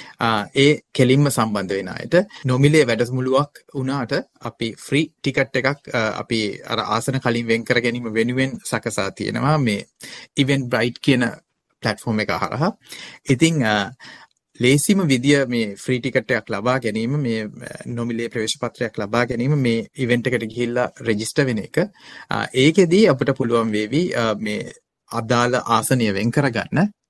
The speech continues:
අපිට ඉදිරියේදී ආසන වැඩි, අ, සියල්ල පිරී ගියොත් ආ, දැනට ගොඩාක් පිරලා තියෙන්නේ. ආ, පිරී ගියොත් අපි ඉදිරියේදී බලාපොරොත්තු වෙනවා Zoom ඔප්ෂන් එක. ඒ කියන්නේ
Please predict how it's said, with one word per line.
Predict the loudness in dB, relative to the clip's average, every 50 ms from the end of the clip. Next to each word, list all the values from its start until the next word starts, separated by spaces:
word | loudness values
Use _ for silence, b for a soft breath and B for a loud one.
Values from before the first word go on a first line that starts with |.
| _ _
අපිට | -4 -2 0 0 2 2
ඉදිරියේදී | 2 0 0 0 0 0 0 0 2 0
ආසන | -2 -2 -2 -2 -2 -2 -2 -4 -2 -2
වැඩි, | -2 0 0 -2 -4
අ, | -4 -6 -6 -6 -6 -6 -8 -12 -14 _ -6
සියල්ල | -4 -2 0 2 2 2 2 2
පිරී | 0 0 2 4 4 4 4
ගියොත් | 2 2 2 2 2 2 _ -16 -20 _ B B B B B B B B B B
ආ, | -4 -4 -2
දැනට | -2 -2 -2 -2 -2
ගොඩාක් | -2 0 0 0 0 0
පිරලා | -4 -6 -6 -6 -8
තියෙන්නේ. | -8 -10 -8 -6 -6 -6 -6 B B B B B
ආ, | B -2 -2 -2 -2
පිරී | -2 0 0 2 2 2 2
ගියොත් | 4 2 2 4 2
අපි | 0 0 0 -2 -2 -2 -4 -10 _
ඉදිරියේදී | -8 -6 -4 0 2 2 4 4 4 4 4
බලාපොරොත්තු | 2 2 0 0 0 -2 -4 -4 -4 -4 -4
වෙනවා | -4 -2 -2 0 0 0 -2 -4 -8 _ _ -12
Zoom | -6 -2 2 6 6 8 8 6 4 -2 -4
ඔප්ෂන් | -4 -4 -2 -2 -2 -2 -2 -2 -2
එක. | -4 -4 -4
ඒ | -4 -2
කියන්නේ | 0 0 0 0 0 -2